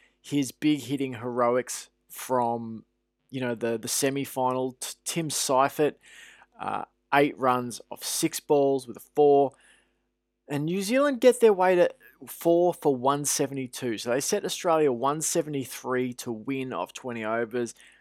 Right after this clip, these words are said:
At different times, I thought this was both a good score and twenty runs short. It was, it was a difficult one to judge. At different times in the innings, I thought New Zealand underachieved, and then at other times, I thought they overachieved. So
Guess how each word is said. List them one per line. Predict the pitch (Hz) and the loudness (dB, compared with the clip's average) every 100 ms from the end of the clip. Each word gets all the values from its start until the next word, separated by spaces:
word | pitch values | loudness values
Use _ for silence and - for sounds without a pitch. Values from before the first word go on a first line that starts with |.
| _ _ _ _ _ _ _ _ - | _ _ _ _ _ _ _ _ 0
At | - 156 | 0 0
different | 220 - 214 151 | -4 0 -2 -2
times, | 170 165 165 151 | 0 2 4 2
I | |
thought | 135 143 135 | 2 -2 -2
this | 127 | -8
was | 127 | -6
both | 127 127 | -2 -2
a | 120 | -4
good | 110 139 - | -6 -8 -4
score | 143 127 127 113 - | -2 0 2 0 -2
and | 113 110 113 107 - _ | -4 -6 -10 -14 -20 _
twenty | - 123 113 | -10 -8 -8
runs | 107 98 - | -8 -10 -12
short. | - 92 - _ _ _ _ _ _ _ | -10 -10 -12 _ _ _ _ _ _ _
It | 117 | -12
was, | 104 120 | -8 -8
it | 117 | -8
was | 113 | -8
a | 117 | -12
difficult | - 165 185 190 139 | -6 -4 0 -2 0
one | 151 143 | 0 0
to | 139 | -6
judge. | 120 120 113 87 76 | 0 0 0 -2 -8
At | 104 _ | -10 _
different | 147 - 151 113 | -8 -6 -8 -8
times | - 135 135 131 | -2 2 2 0
in | 131 | -8
the | 123 120 | -8 -8
innings, | 120 120 | -10 -8
I | 110 | -10
thought | 110 120 117 - | -8 -4 -4 -4
New | 123 | -10
Zealand | 113 117 107 107 - | -10 -8 -8 -10 -8
underachieved, | 127 135 131 127 - 139 139 | -6 -2 -2 -2 0 2 2
and | 120 104 | -4 -10
then | 104 | -6
at | 104 | 0
other | 131 139 | 0 0
times, | - 131 123 | -2 -4 -4
I | 117 | -6
thought | 123 123 | -6 -2
they | 120 | 2
overachieved. | 123 185 170 127 - 98 87 | 4 4 4 0 0 -6 -6
So | - 120 | -4 -2